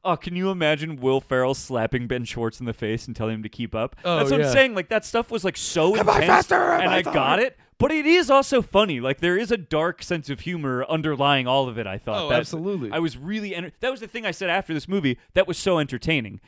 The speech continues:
Speaker 1: And I feel like I didn't make that clear in our review there. It's so entertaining. This is such an entertaining movie. It really keeps you just, like, uh, kinda on the edge of your seat, actually, as you're watching it in a weird way.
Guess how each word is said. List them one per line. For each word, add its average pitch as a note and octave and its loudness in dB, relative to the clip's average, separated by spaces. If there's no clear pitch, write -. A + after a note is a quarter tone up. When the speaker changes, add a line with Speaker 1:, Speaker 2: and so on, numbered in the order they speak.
Speaker 1:
And D3+ 0
I D#3+ 0
feel G3+ 0
like F3+ 0
I F3+ -2
didn't F3+ -4
make F3+ -6
that D#3 0
clear F3+ 4
in C#3+ 4
our C#3+ 2
review C3+ -2
there. C3+ 2
It's F3 -2
so A#3+ 2
entertaining. F#3 -2
This C#3+ -2
is D#3+ -4
such - 0
an D#3 -2
entertaining A2 -2
movie. F#2+ -4
It D3 -2
really G3 -2
keeps F3 -8
you D#3+ -8
just, C3+ -6
like, C3+ -6
uh, C#3+ -6
kinda F4 0
on D#4 0
the F#3 0
edge A3 0
of F3+ -6
your C#3 -2
seat, A#3+ -4
actually, A2+ -2
as G#2 -4
you're A2 -4
watching G#2+ -2
it G2+ -8
in A2 -8
a G#2+ -6
weird G2+ -2
way. F#2+ -10